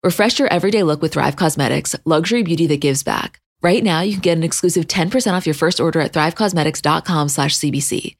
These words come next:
That's Thrive Causemetics, C A U S E M E T I C S dot com slash C B C for ten percent off your first order. The wait is over.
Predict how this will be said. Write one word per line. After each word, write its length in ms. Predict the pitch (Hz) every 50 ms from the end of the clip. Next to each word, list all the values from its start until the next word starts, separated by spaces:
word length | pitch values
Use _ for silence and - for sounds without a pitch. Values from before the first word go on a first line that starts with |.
| _ _ -
That's 200 | - 175 175 -
Thrive 300 | - 170 156 160 208 226
Causemetics, 500 | - 220 202 202 - 160 143 147 151 -
C 260 | - - 208 - -
A 60 | 190
U 260 | 175 165 165 170 180 -
S 240 | 175 175 170 - -
E 200 | 139 143 151 - -
M 160 | 156 156 147
E 120 | 156 156
T 240 | 147 - 165 151 -
I 140 | 151 151 151
C 260 | 156 - - 208 196
S 260 | 190 165 170 165 -
dot 260 | - 147 151 220 220
com 280 | - 190 165 151 156 156
slash 260 | 156 - 143 143 151
C 220 | - - - 156 156
B 80 | 214
C 400 | 214 - - 147 143 147 156 - _ _ _ -
for 140 | - 170 160
ten 240 | - 190 151 175
percent 240 | 208 214 - 175 147
off 100 | 147 143
your 80 | 143 139
first 260 | 139 - 135 139 139
order. 400 | - - - - - - - - _ _ _ _ _ _ _ _ _ _ _ _ -
The 140 | 170 170 160
wait 300 | 139 143 143 156 220 - -
is 120 | 180 160
over. 480 | - 139 131 127 - - - - -